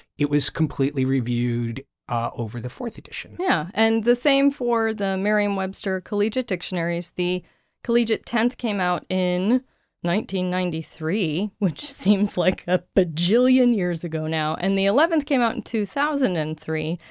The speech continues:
Speaker 2: and for that there were, um, over ten thousand new entries, I believe, but the bigger number was that we did, um, a hundred thousand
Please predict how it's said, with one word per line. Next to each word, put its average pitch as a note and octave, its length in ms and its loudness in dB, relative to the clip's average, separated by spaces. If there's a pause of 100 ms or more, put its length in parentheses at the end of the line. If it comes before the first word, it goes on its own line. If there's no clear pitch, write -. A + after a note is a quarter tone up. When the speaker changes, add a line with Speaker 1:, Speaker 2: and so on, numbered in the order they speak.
(320)
Speaker 2:
and F3+ 200 0
for F#3+ 320 0
that A3+ 340 2
there G3 240 2
were, F#3 540 0
um, E3 380 -4 (580)
over D#4 260 4
ten C#4 240 0
thousand A#3 400 0
new G#3 140 0
entries, G3 420 -2
I F3+ 100 0
believe, F3+ 500 -2
but G3 220 -2
the G#3+ 100 2
bigger C#4 380 2
number F3+ 440 2
was F3+ 300 0
that F3+ 160 -2
we F#3+ 140 -2
did, F3 400 -2 (100)
um, F3 360 -2
a F#3+ 140 0
hundred A#3 420 0
thousand F#3 460 -2